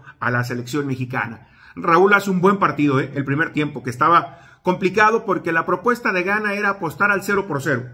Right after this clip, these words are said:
Ni siquiera al contragolpe, apostar al cero por cero. Y con una línea de cinco y cuatro por delante no había, no había espacios. Y aún así,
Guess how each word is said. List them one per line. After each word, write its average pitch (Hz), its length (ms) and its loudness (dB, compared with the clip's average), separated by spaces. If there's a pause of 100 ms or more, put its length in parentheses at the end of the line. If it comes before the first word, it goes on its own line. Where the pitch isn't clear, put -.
(1200)
Ni 117 100 -8
siquiera 233 260 2
al 277 60 -2
contragolpe, 226 840 0
apostar 175 400 -2
al 254 100 -4
cero 240 180 2
por 147 140 -4
cero. 131 220 -2 (580)
Y 147 380 0
con 139 120 0
una 190 140 4
línea 185 240 2
de 147 80 0
cinco 190 400 -4
y 135 60 -2
cuatro 175 340 -2
por 151 140 0
delante 175 520 2
no 156 180 0
había, 160 500 -2
no 147 100 0
había 165 160 0
espacios. - 540 -4 (340)
Y 147 80 -2
aún 147 160 4
así, 214 340 0